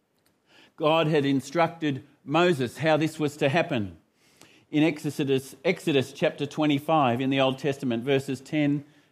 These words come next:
and verses twenty-one and two, God said these things to Moses as they were making their journey out of Egypt and cav-,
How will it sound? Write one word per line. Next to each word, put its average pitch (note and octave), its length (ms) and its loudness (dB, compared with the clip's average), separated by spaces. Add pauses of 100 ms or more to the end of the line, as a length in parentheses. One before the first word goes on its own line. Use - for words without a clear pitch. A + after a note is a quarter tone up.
(120)
and B2+ 280 -2
verses C3 300 0
twenty-one C3 480 0
and B2 160 0
two, B2 340 2 (420)
God D3+ 240 2
said D3 380 2
these E3 280 2
things D3+ 440 0
to C#3 100 -2
Moses C#3+ 600 0 (280)
as D#3+ 420 2 (260)
they C#3 140 2
were C#3 120 2
making D3 400 2
their C3+ 120 0
journey C3+ 400 0
out D3 180 0
of C3 140 -2
Egypt C#3 600 -4 (280)
and B2+ 160 -2
cav-, C#3 320 -2